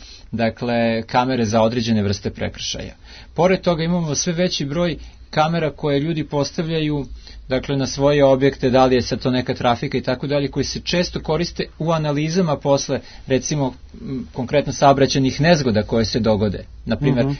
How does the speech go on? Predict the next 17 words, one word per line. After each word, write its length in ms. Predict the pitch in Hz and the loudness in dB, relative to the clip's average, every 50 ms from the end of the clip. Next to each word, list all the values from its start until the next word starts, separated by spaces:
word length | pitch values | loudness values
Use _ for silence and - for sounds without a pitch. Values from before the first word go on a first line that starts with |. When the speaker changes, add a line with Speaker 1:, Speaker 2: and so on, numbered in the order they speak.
| - - | -4 -2
Speaker 1:
ponekad 400 | 139 127 127 147 151 - 139 107 | -2 0 0 0 0 -2 -2 0
kamera 400 | - 151 135 139 151 151 147 135 | 0 0 0 2 2 2 2 2
sa 160 | - - 143 | 2 0 -2
neke 320 | 139 139 139 135 - 147 131 | 0 0 -2 -2 -4 -6 -4
pekare 420 | - - 135 131 131 - 160 156 | 0 0 0 2 2 0 0 0
može 300 | 143 143 147 139 139 143 | 2 2 2 2 2 2
da 120 | 127 139 139 | 4 6 6
otkrije 340 | 143 139 - - 151 139 123 | 4 4 2 0 2 4 6
da 140 | 135 139 | 6 6
li 80 | 139 139 | 6 6
je 60 | 135 | 4
bilo 200 | 120 139 135 135 | 4 2 2 2
uključeno 360 | 131 - 143 135 - 135 131 | 0 -2 -4 -4 -2 -2 -2
crveno 340 | 123 - 143 135 131 131 131 | -2 0 0 2 2 2 2
ili 160 | 127 120 120 | 2 2 2
zeleno 340 | 110 113 120 120 120 117 107 | 2 4 4 4 4 4 2
svetlo 340 | 101 - 107 101 92 - | 0 2 2 0 0 0